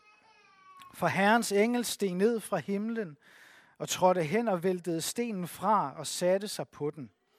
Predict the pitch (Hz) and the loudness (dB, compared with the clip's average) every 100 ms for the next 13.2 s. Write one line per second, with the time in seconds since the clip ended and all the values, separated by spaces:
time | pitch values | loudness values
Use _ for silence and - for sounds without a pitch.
0 | _ _ _ _ _ _ _ _ 170 185 | _ _ _ _ _ _ _ _ -6 -6
1 | - 220 247 233 226 185 160 156 196 202 | -4 -2 0 0 -2 -2 -2 0 0 0
2 | 220 180 165 208 240 233 170 143 160 170 | -2 -2 -2 0 2 0 -2 -4 -4 -6
3 | - 190 190 208 233 185 180 196 233 214 | -6 0 2 2 0 -2 -4 -4 -4 -4
4 | 190 - - 226 254 - _ _ _ _ | -6 -6 -4 -2 -4 -10 _ _ _ _
5 | - - _ _ - 233 226 175 175 139 | -20 -20 _ _ -6 2 2 2 0 -2
6 | 190 208 - - - 202 254 247 196 160 | -4 -6 -6 -4 0 0 0 -2 -2 -2
7 | - - 220 - 196 147 190 170 - 180 | -4 -4 -4 -4 -6 -4 -4 -6 -6 -4
8 | 226 156 - 175 156 160 139 139 147 120 | -4 -6 -10 -10 -6 -4 -4 -6 -10 -14
9 | _ _ _ _ _ _ _ - 165 175 | _ _ _ _ _ _ _ -8 -6 2
10 | 220 247 254 226 - 170 190 214 214 - | 4 4 0 -2 -2 0 0 -2 -8 -2
11 | 202 233 233 123 - _ _ _ _ _ | 0 2 0 -4 -10 _ _ _ _ _
12 | - - _ _ _ - - 220 226 147 | -20 -20 _ _ _ -6 4 4 4 -4
13 | 139 143 | -6 -8